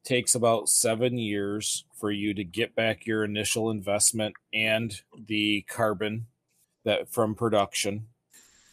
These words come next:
So there are, and, and that there's really no good disposal method yet for solar panels. So there is still some issues,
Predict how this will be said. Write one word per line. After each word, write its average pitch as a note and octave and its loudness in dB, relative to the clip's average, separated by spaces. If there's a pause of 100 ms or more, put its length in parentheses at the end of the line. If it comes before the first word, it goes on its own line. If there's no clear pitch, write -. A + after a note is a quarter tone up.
(140)
So B2+ 6
there A2 6
are, A#2+ 8
and, B2+ 4
and C3 2
that B2+ 2
there's B2+ -2
really E3+ 0
no C3 -2 (140)
good A2 -2
disposal B2+ 0 (840)
method F3+ 2
yet G3+ 4 (640)
for E3 4
solar D#3+ 6
panels. E3 0
So D#3 2
there C#3+ 0
is A3+ 0
still E3 4
some C3 0
issues, D3 -4